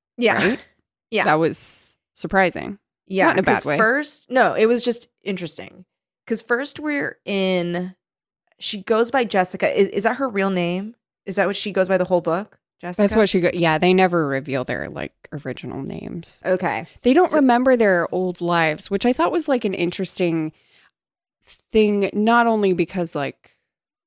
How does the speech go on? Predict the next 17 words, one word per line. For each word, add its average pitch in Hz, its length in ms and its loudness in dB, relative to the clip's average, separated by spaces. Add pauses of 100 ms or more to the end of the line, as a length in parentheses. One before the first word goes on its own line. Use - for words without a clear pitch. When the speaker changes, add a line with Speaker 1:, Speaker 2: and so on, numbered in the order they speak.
Speaker 2:
in 175 140 2
and 165 120 2
of 156 120 0
itself, 170 680 -4
but 180 140 2
also 170 280 0
the 170 120 0
way 156 480 -2 (500)
R 175 160 2
L 170 120 2
Stine 165 380 0
was 160 160 -4
taking 170 460 -2
a 151 260 2
<laughs> - 140 0
surprisingly 170 1000 0
poignant 170 880 -2